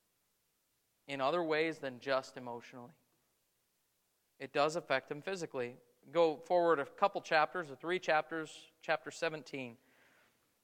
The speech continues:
Look at this, verse twenty-two. It says, "A merry heart doeth good like a medicine,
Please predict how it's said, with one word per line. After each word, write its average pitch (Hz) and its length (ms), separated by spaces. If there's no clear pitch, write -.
Look 151 160
at 147 60
this, 127 360
verse 156 180
twenty-two. 156 560
It - 100
says, 196 160
"A 170 80
merry 233 360
heart 170 520
doeth 180 400
good 190 280
like 165 240
a 151 40
medicine, 147 600